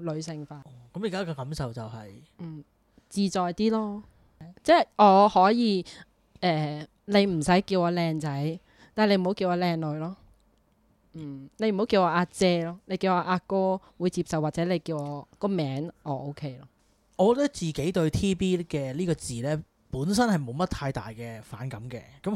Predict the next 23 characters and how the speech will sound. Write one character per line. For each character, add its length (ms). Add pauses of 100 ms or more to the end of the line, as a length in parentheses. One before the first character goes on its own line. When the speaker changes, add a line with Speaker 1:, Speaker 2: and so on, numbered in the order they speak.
Speaker 2:
可 100
能 80
因 100
為 120
我 240 (760)
嘅 120
性 180
別 80 (100)
認 60
同， 180 (760)
我 100
搵 180
到 120
係 360
non-binary， 720 (100)
可 80
能 140
都 80
有 100
好 60
有 360 (140)
關 260
係。 120